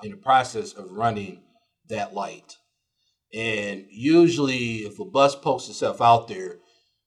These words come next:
most people will see it and they will swerve around and try to slow down or whatever. And I always try to think of the passenger first, you know, when it comes to this job. And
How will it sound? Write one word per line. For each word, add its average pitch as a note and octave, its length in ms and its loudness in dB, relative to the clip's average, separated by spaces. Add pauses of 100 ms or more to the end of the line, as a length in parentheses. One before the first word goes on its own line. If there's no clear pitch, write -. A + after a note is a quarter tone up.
(300)
most F3+ 480 2
people B2 560 -2
will A#2+ 200 0
see A2 500 -2
it G2+ 80 -8
and G#2 100 -6
they A2 120 0
will G2+ 180 -6
swerve G#2 380 -6
around G2+ 360 -4
and F#2+ 120 -18
try - 180 -8
to G2 80 -18
slow G2 320 -12
down F#2+ 260 -8
or F2 80 -18
whatever. F2+ 500 -14 (380)
And A2+ 160 -4
I A#2+ 40 6
always C3+ 400 8
try B2+ 320 4
to G#2 260 -6 (800)
think C3+ 260 0
of A2+ 420 -2
the G#2 380 -8 (140)
passenger G2+ 560 -2
first, G#2 460 -6 (600)
you A2 160 -6
know, G#2+ 120 -6
when G2+ 120 -8
it G2+ 80 -14
comes G#2 260 -8
to G2+ 60 -14
this G2 180 -14
job. G#2 560 -4
And G2 380 -12